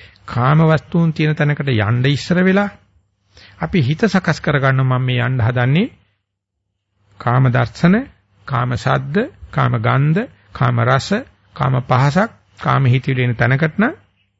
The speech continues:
දැන් මගේ හිතේ එහෙම එකක් නෑ. එන්නකොටම ඇහෙන්නම් පේන්නේ ඇහැ සංවර කර ගැනීමෙන් පමණයි. එහෙම නැතු ඒ කාම, අ, දර්ශනයට අපි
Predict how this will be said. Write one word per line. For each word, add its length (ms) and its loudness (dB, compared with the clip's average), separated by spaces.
දැන් 200 4
මගේ 280 4
හිතේ 240 2
එහෙම 160 2
එකක් 260 -4
නෑ. 360 0
එන්නකොටම 760 2
ඇහෙන්නම් 540 4
පේන්නේ 540 0
ඇහැ 240 2
සංවර 460 2
කර 180 -2
ගැනීමෙන් 480 2
පමණයි. 540 0
එහෙම 180 -4
නැතු 220 0
ඒ 300 -2
කාම, 440 2
අ, 100 0
දර්ශනයට 680 -2
අපි 240 -4